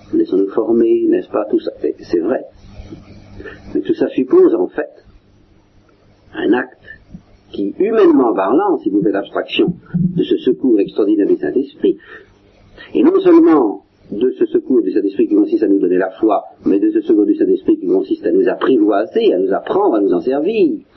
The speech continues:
Si vous faites abstraction, pas même de la foi, mais simplement de cette, ce supplément de secours qui vient du Saint-Esprit, ben c'est un acte vertigineux que, que, que ces attitudes si simples supposent.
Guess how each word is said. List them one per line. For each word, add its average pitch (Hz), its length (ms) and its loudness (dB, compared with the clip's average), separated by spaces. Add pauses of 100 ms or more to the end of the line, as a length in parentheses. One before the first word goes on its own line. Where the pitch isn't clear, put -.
(1300)
Si - 140 -6
vous 127 140 2
faites 165 120 2
abstraction, 147 560 0 (1800)
pas 196 160 4
même 202 220 4
de 139 60 4
la 127 180 0
foi, 208 440 -2
mais 160 100 2
simplement 143 380 0
de 302 60 -2
cette, - 160 -4
ce - 340 -8
supplément 170 460 2
de 151 60 -2
secours 135 300 -2
qui - 80 2
vient 196 140 2
du - 80 -2
Saint-Esprit, - 520 -4 (500)
ben 90 100 -2
c'est 87 180 -2
un 85 80 -2
acte 85 160 -2
vertigineux 117 720 -2 (400)
que, - 80 -4
que, - 200 -8 (420)
que 98 100 -6
ces 95 180 -2
attitudes 101 340 -2
si - 180 -10
simples 107 560 0
supposent. 90 420 -2